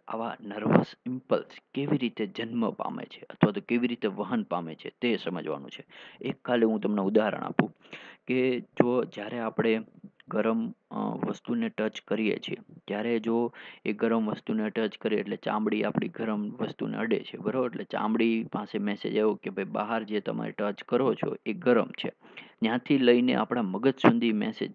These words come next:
જાય છે. મગજ ત્યાંથી reply આપે કે ભાઈ તમે હાથ પાછો ખેંચી લો.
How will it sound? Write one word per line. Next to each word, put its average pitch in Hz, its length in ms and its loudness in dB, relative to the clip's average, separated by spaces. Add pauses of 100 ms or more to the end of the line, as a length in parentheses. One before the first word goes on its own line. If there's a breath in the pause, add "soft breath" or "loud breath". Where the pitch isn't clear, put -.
જાય 104 180 -8
છે. 104 220 -12 (380 loud breath)
મગજ 123 480 4
ત્યાંથી 110 460 0
reply 113 340 -2
આપે 87 320 -4 (240 loud breath)
કે 101 80 0
ભાઈ 104 260 0
તમે 104 220 0
હાથ 104 420 -2 (120)
પાછો 110 300 2
ખેંચી 107 400 -4
લો. - 200 -10